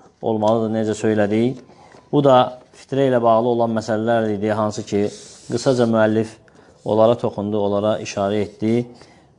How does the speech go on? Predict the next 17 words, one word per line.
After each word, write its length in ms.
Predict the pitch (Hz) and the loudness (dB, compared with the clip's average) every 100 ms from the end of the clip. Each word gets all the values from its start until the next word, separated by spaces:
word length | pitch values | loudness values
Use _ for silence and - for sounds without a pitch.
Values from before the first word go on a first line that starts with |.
| - | -2
və 220 | 113 117 117 - - - | 4 6 6 2 -14 -6
bununla 320 | 123 127 120 110 | -2 0 2 4
da, 140 | 117 127 127 - - - - - | 6 6 2 -8 -20 -20 -20 -12
e, 360 | 104 101 101 101 | -8 -4 -4 -6
fitrə 240 | - 123 123 | -6 -2 0
ilə 120 | 117 | 4
bağlı 260 | 110 107 117 | 4 4 4
olan 340 | 113 110 107 - - - _ - | 2 2 0 -10 -20 -20 _ -8
mövzunun 680 | 113 110 107 110 117 110 87 - - - - | -2 -2 0 0 0 0 -6 -16 -20 -20 -20
sonunda 880 | - - 117 113 110 117 127 139 135 - - - - - | -8 0 2 2 2 4 6 6 2 -8 -20 -20 -20 -10
vurğulayır 520 | 117 120 113 120 131 | -2 -2 0 2 0
ki, 400 | 123 127 123 120 - - - - - | 0 0 2 0 -6 -20 -20 -20 -18
sabah, 640 | - - 127 120 117 113 - - - _ - | -12 0 2 4 4 0 -14 -20 -20 _ -16
yəni, 400 | 98 107 107 104 - _ _ - 107 | -8 -6 -6 -10 -16 _ _ -16 -6
e, 300 | 104 101 101 | -2 -2 -2
otuzuncu 600 | 104 - - 117 113 120 | -4 -6 -4 -2 2 4
gün 320 | 127 131 | 6 4